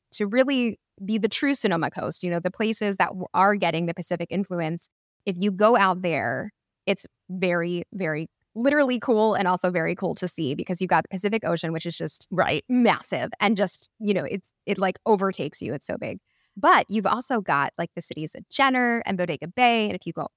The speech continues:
Speaker 1: all the way north to, like, Fort Ross Seaview, there's a r-, really cool spots there, really cool hotels, and you can have this very different experience. I will say,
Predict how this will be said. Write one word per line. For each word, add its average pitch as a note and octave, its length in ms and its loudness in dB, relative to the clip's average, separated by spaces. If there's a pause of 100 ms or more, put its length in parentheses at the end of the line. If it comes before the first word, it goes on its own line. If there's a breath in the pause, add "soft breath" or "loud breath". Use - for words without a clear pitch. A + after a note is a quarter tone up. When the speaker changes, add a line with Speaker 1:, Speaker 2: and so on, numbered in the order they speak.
(120)
Speaker 1:
all C4+ 160 8
the B3 80 2
way A#3 120 4
north G#3 280 2
to, F3+ 80 -2
like, - 160 -6
Fort - 240 -4
Ross - 240 -8
Seaview, A3+ 580 2 (340)
there's F#3 220 4
a F#3 60 -2
r-, F3 60 -6 (200)
really G3 480 2
cool A3 160 -4
spots - 320 2
there, F#3+ 420 4
really G#3+ 280 2
cool G#3 200 0
hotels, F3+ 440 2
and F#3+ 160 -2
you F#3 60 -2
can F#3+ 120 -2
have G#3 240 0
this F#3 200 -4
very F3 320 -2
different E3 200 -6
experience. F#3+ 480 0
I E3+ 80 0
will G3 220 2
say, E3+ 440 -2